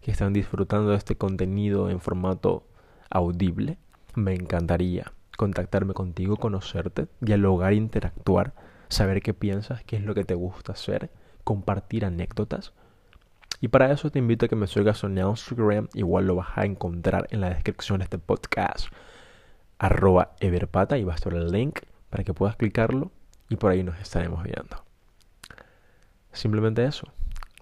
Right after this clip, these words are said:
Recuerda, nada es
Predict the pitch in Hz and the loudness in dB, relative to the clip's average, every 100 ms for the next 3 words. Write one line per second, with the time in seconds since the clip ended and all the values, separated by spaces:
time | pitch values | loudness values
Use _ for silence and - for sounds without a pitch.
0 | - - 87 - 113 - - - - - | -10 -4 0 4 2 2 -8 -20 -20 -20
1 | - - - 95 90 95 127 151 - - | -20 -20 -6 -2 4 2 2 -4 -10 -20
2 | - - 101 - - | -10 2 4 4 0